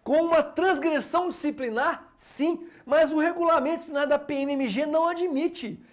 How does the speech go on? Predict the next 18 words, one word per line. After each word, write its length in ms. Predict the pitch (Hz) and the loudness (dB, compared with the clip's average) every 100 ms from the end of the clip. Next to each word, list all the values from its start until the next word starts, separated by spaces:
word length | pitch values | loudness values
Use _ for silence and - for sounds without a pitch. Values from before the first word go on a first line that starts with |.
| _ | _
Nas 260 | 185 262 - | -4 -4 -4
P 140 | - | -4
Ms 280 | 285 302 294 | -2 0 -2
do 60 | 294 | 0
Brasil 340 | 294 269 247 | 2 2 0
não 200 | 311 339 | -2 -2
podem 340 | 311 359 403 | 0 2 2
mais, 420 | 349 208 277 226 - - | 2 0 0 -2 -8 -12
mas 200 | 190 262 | 0 4
nas 120 | 294 | 4
Forças 280 | 294 294 285 | 4 2 4
Armadas 480 | 302 269 247 277 285 | 4 4 2 2 0
é 60 | 311 | -4
possível. 480 | - - 285 262 | -6 -4 -2 0
Eu 40 | 226 | 2
já 140 | 277 | 2
prendi 320 | 285 285 269 | 2 -2 -2
vários 840 | 311 214 240 277 269 220 - - | 0 2 4 4 4 2 0 -8